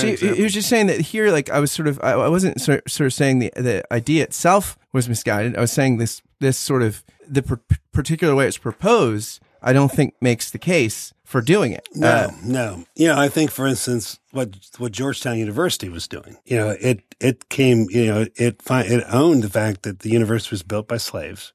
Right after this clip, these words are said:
Speaker 1: uh, helped the construction, and therefore there, you know, they came up with a program where there'd be scholarship programs that, you know, um, you know, descendants of slaves would be given some financial assistance. I mean, that's, to me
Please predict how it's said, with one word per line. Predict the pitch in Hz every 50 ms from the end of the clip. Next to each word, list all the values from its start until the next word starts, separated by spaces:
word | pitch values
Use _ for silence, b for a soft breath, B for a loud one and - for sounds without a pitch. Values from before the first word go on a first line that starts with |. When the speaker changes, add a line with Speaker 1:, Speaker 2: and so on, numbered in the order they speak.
| _ _ -
Speaker 1:
uh, | 107 101 92
helped | 101 113 101 - -
the | -
construction, | - 107 - - 113 101 101 - - 113 107 -
and | - 110 117 117 113 113 113 107 b b b _
therefore | 135 139 135 - - 127 131
there, | 127 127 127 127 123 123 123 113 - _
you | - 127
know, | 123 120
they | 120 127
came | - - 143 135 131
up | 123 117
with | 120 113
a | -
program | - 139 131 127 117 135 131 123
where | 120 120
there'd | 117 120 98
be | 113
scholarship | 110 - - 131 135 143 139 - - 95 82 -
programs | - 92 80 - 101 98 - - - - - _ _ _ _ - - - _ _
that, | - 113 110 107 90 -
you | 104 117 123
know, | 110 107 104 104 101 95 - - -
um, | 113 107 104 104 101 98 101 104 101 85 - -
you | - 107
know, | 95 92 92 90 87 87 - - - - _ _ _ _
descendants | - 113 - - 143 131 127 123 120 -
of | 107 98
slaves | - - 127 123 117 113 113 104 101 98 - - _ _ -
would | 127 120 107 95 101 110
be | - 123 117
given | 101 101 117 123 113 113 110
some | 107 - 117 110 107
financial | 95 - 113 113 110 110 104 - 110 107
assistance. | 107 - - 170 151 - - 98 92 98
I | 113
mean, | 117 131 123
that's, | 123 143 151 156 - - - b b b
to | - 143 135
me | 135 139 147 160 170 160 156 143 135 131 131 127 120 101